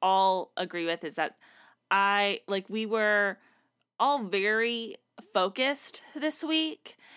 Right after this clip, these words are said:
And so you want to keep that focus, but small moments are necessary and definitely appreciated. Um, so I think that kind of leads us into one thing that we wanna talk about before we get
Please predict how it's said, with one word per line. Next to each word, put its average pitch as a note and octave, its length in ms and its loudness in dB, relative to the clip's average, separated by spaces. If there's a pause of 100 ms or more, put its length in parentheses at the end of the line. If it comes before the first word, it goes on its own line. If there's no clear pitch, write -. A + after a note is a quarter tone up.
(160)
And A3 240 0
so G#3 640 2
you A#3 240 -2
want A#3+ 320 0
to B3 80 -2
keep - 360 -10
that - 240 0
focus, D#3+ 520 -2
but E3 240 0 (320)
small A#3 540 2
moments E3+ 640 -2
are D3+ 380 0
necessary C#3+ 760 -6 (140)
and D3+ 140 -12
definitely C#3+ 340 -6
appreciated. G2 720 -10 (640)
Um, D3+ 380 -2 (760)
so C4+ 120 0
I C#4+ 60 2
think F4 240 -6
that D4 240 2 (280)
kind E4+ 180 0
of D4+ 120 -2
leads D4 240 -10
us D4+ 160 -6
into A#3+ 720 -4 (240)
one D#4 320 -4
thing E4 180 -4
that C4+ 180 -2
we A3 120 -8
wanna G#3+ 220 -4
talk - 340 -4
about D3+ 420 0
before G#3 400 -4
we G3+ 120 -6
get D#3+ 260 0